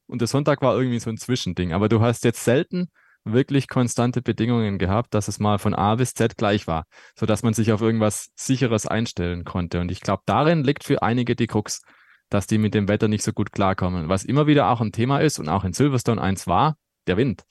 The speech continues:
Da pfeift ja richtig durch. Silverstone als ehemaliger Flugplatz ist natürlich so angelegt, dass man da auch mit Wind abheben kann natürlich. Und, äh,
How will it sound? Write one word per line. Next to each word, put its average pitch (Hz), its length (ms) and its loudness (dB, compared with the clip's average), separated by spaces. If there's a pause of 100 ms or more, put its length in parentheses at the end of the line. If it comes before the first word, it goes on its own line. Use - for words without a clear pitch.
(400)
Da 104 120 0
pfeift 127 320 0
ja 117 100 4
richtig 123 340 0
durch. 117 280 2
Silverstone 120 460 0
als 101 120 0
ehemaliger 104 460 0
Flugplatz - 440 0
ist 131 220 -4
natürlich 104 360 0
so 104 160 2
angelegt, 107 460 0
dass 110 140 -2
man 107 100 -2
da 98 120 0
auch 95 120 -2
mit 104 160 -2
Wind 110 160 0
abheben 95 400 -2
kann 95 160 -4
natürlich. 101 400 -2 (480)
Und, 110 520 2
äh, 110 240 4